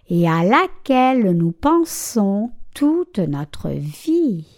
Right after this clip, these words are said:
Je veux que vous sachiez que c'est la bénédiction glorieuse et précieuse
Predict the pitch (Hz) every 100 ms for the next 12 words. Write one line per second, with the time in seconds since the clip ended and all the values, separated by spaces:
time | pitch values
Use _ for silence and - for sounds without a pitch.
0 | _ _ _ _ _ _ _ _ - _
1 | - 175 311 370 330 180 156 165 180 247
2 | - 185 160 170 175 - 330 - - -
3 | 165 156 170 196 _ - _ - 302 311
4 | - 349 392 392 202 156 160 285 392 381
5 | 359 277 294 - - - 233 233 240 233
6 | 233 311 339 214 185 170 160 165 190 -
7 | - - 151 - - 330 359 - - -
8 | 151 151 160 190